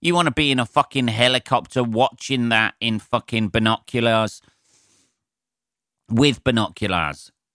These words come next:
rather than in binoculars. Uh, I don't know how I say that.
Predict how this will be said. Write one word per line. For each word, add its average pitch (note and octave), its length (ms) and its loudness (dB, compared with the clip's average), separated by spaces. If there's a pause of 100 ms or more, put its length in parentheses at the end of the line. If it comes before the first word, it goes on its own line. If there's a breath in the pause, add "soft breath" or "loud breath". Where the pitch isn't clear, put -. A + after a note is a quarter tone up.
(200)
rather G2 320 0
than F#2+ 180 -2
in G2+ 280 0
binoculars. E2 880 -4 (500 soft breath)
Uh, G2 600 4
I F#2+ 140 0
don't G2+ 100 -2
know F#2 80 -4
how D2+ 140 -4
I - 20 -6
say D2+ 280 -12
that. C#2+ 160 -10